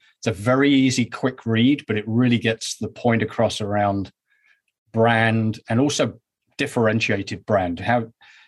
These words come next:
how you need to start thinking about, "How can I be, you know, the brand that nobody else can find anywhere else?"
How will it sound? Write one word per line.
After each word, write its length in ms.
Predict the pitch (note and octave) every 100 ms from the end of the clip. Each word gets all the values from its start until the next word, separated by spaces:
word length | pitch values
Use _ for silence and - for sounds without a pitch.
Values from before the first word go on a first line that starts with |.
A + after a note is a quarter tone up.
| _
how 120 | - B2
you 100 | A#2
need 200 | A#2 A#2
to 60 |
start 320 | - A2 G#2+
thinking 300 | - A2+ G2+
about, 240 | G2 G2 -
"How 180 | A#2+ A2+
can 200 | A#2 A2
I 100 | G2+
be, 460 | G#2 G#2 F#2+ F2 _ _ _ _ _ _ _ _ _ -
you 100 | G#2
know, 80 | F#2
the 140 | A2
brand 340 | A#2+ G#2 G2+
that 140 | G#2+ G#2+
nobody 300 | G2+ F#2+ F#2+
else 200 | F#2 -
can 180 | - F#2
find 280 | G2 F#2+
anywhere 360 | F#2 F#2+ F2+ F#2
else?" 360 | E2+ - -